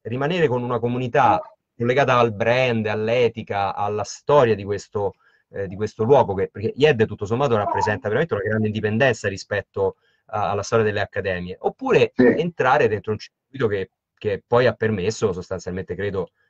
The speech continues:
Speaker 1: dal punto di vista del, eh, non dico del marketing, ma insomma del, del, della costruzione di un percorso più, meno radicale, ecco. Questo poi ne abbiamo parlato con Mattia con, nella puntata del, della radicalità.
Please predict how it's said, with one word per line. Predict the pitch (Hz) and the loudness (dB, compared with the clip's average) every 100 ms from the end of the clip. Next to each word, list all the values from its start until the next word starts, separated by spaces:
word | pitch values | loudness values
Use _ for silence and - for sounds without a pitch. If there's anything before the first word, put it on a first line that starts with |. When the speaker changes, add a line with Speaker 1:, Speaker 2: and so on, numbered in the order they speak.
| _ | _
Speaker 1:
dal | 82 | -16
punto | 95 87 | -12 -8
di | 92 | -8
vista | 90 92 | -6 -6
del, | 90 90 90 87 - _ _ _ _ | -4 -4 -4 -6 -10 _ _ _ _
eh, | - - - | -10 -8 -6
non | 104 113 | 0 4
dico | 120 | 6
del | 117 107 | 6 6
marketing, | 110 101 - 90 90 | 4 4 0 -6 -4
ma | 95 | -4
insomma | 95 - 98 | -4 -4 -4
del, | 87 90 90 | -4 -6 -6
del, | 92 92 92 | -6 -6 -6
della | 92 95 | -6 -6
costruzione | 98 - 98 - 113 107 | -8 -14 -14 0 4 4
di | 98 95 95 92 90 _ _ _ | 2 -2 -2 -4 -6 _ _ _
un | - 95 | -10 -4
percorso | 127 117 101 113 113 98 | -2 0 2 2 2 -4
più, | - 95 92 92 92 90 87 87 | -6 -6 -4 -4 -4 -4 -4 -4
meno | 87 90 117 123 | -6 0 2 6
radicale, | 117 110 113 110 92 95 95 | 4 4 2 2 2 0 -2
ecco. | - 85 82 _ _ _ _ | -4 -10 -12 _ _ _ _
Questo | 180 139 110 | -4 0 2
poi | 127 | 4
ne | 104 | 2
abbiamo | 95 101 | 0 0
parlato | 101 110 110 95 | 2 2 2 0
con | 98 | -4
Mattia | 98 113 98 | -6 -4 -2
con, | 92 | -2
nella | 92 92 92 | -4 -6 -6
puntata | 87 90 101 92 | -8 -6 -6 -4
del, | 92 90 90 87 87 85 85 - - | -4 -4 -6 -8 -8 -8 -10 -12 -10
della | 95 95 | -4 0
radicalità. | 98 90 90 95 95 98 | 2 2 0 -2 0 0